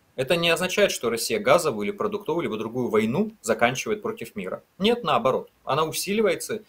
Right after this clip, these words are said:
ещё больше концентрируется на них. То есть это не производные от ситуации войны, а война является такой же производной от политики Кремля, как, собственно, и, а, апеллирование к дефици-, созданию дефицита углеводородов и других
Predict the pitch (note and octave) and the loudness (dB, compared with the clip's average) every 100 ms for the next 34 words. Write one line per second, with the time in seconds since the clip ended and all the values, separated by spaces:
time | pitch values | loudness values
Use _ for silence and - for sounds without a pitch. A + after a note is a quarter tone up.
0 | _ A#2 B2 A2 D3+ - B2+ A#2 A2 B2 | _ -6 -2 0 0 -2 -4 -4 -8 -6
1 | C3 - D3+ C#3 G#2 _ _ _ _ - | -6 -8 -8 -8 -12 _ _ _ _ 2
2 | D3 G2+ - - D#3 E3 C#3+ C3 C3 F#2+ | 2 2 -4 4 4 4 0 0 0 -2
3 | - _ - C#3 A#2+ A2 B2 A#3 A3 C3+ | -8 _ 4 6 6 2 2 2 2 -2
4 | F#2 - _ _ _ _ C3+ B2+ - - | -2 -8 _ _ _ _ 2 2 -6 -6
5 | C3+ C#3 A#2+ G#2 - G#2 A#2 A2 F2 - | 0 6 6 4 -2 2 2 2 -6 -12
6 | _ _ _ _ _ _ - C#3 C#3 D#3 | _ _ _ _ _ _ 6 8 8 6
7 | E3+ E3+ A2+ G#2 G#2 A2 F#2+ - A2 C3 | 6 4 4 0 0 2 2 -2 -2 -2
8 | - A#2+ G#2+ G#2 A2+ A2+ A#2 A2 G2 F#2 | 0 0 0 -2 0 0 -2 -2 -4 -6
9 | G2 A2+ G#2 G2 C3 B2 C#3+ E3+ A#3+ - | -6 -4 -4 -4 -8 -4 -2 0 -2 -4
10 | _ C3 - F#3 - - C#3+ B2 G#2+ C3 | _ -2 -2 -4 -6 -10 -4 -4 -4 -6
11 | C3+ - _ _ - B2 A#2 A#2 C3 B2+ | -6 -10 _ _ 0 4 4 2 0 -2
12 | D3 C3+ A#2 A2 A2 G#2+ - - A2+ A2 | 0 0 0 -2 -6 -10 -10 -8 -8 -4
13 | B2+ A2 B2+ A2+ G#2+ A2 A2+ - G#2+ G#2 | -2 0 0 -2 -4 -8 -8 -8 -6 -2
14 | G2+ G2+ - A2+ G#2 G2+ A2+ F3+ C3 A2+ | -2 -4 -12 -4 -2 0 0 -2 -4 -8
15 | A2 G#2 F2+ | -12 -12 -16